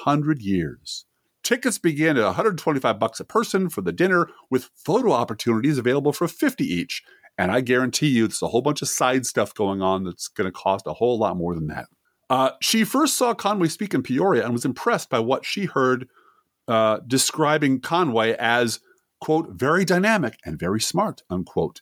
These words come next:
Quote, "We go with who we think will be interesting in our county and a few other counties,"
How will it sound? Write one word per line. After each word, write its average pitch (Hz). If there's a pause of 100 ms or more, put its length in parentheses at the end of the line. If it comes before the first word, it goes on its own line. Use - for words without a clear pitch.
(520)
Quote, 196 (340)
"We 170
go 202
with 254
who 196
we 190
think 190
will 160
be 160
interesting 160
in 143
our 139
county 151
and 127
a 127
few 135
other 131
counties," 156